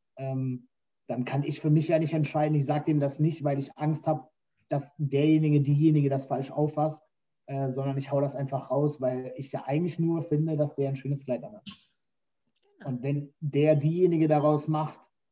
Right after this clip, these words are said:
Speaker 1: was auch immer, dann ist das ja nicht mein Bier, sondern dann ist ja so, bis hierhin ist meins und bis dahin ist deins. Und deswegen bin ich bei Komplimenten sowieso, ja, sehr ehrlich einfach,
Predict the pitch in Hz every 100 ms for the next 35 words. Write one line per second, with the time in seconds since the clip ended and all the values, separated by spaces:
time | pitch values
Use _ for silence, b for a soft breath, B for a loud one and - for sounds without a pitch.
0 | _ _ _ _ _ _ _ 160 151 151
1 | 165 135 160 214 196 165 160 160 151 156
2 | - 147 143 135 - 117 110 95 - -
3 | 123 131 127 127 127 135 135 135 127 127
4 | 127 127 _ _ - 131 139 135 135 165
5 | 156 151 147 131 156 190 196 - 147 147
6 | 143 143 139 135 135 120 - 110 - _
7 | _ _ _ _ _ _ _ _ _ _
8 | _ _ _ _ _ _ 135 120 - 139
9 | 135 135 147 135 135 131 139 135 131 135
10 | 131 131 131 151 151 139 131 123 135 139
11 | 139 - _ _ _ _ _ _ _ -
12 | 311 - 131 143 147 135 139 139 - 120
13 | 123 113 110